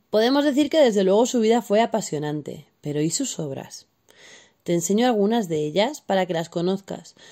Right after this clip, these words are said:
pero también te lanzo una pregunta que deberás responder.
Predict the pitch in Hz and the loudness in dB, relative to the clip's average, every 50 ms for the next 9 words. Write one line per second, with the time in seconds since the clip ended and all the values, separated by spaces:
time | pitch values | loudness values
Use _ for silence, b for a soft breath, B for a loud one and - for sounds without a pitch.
0 | B B _ - 196 202 202 214 220 233 247 262 254 262 262 262 269 254 240 254 | B B _ -4 -2 -2 0 0 0 0 0 2 0 0 0 0 0 -2 -2 -2
1 | 233 226 208 190 196 208 208 247 262 262 247 262 254 214 196 185 180 170 165 160 | -2 -2 -2 0 0 0 0 0 -2 -2 -2 -2 -4 -2 -2 -2 0 0 0 0
2 | 156 160 156 156 - - 160 160 - - - 139 139 143 143 139 - - | -2 -2 -4 -6 -8 -8 -10 -10 -10 -10 -12 -12 -10 -8 -8 -8 -8 -10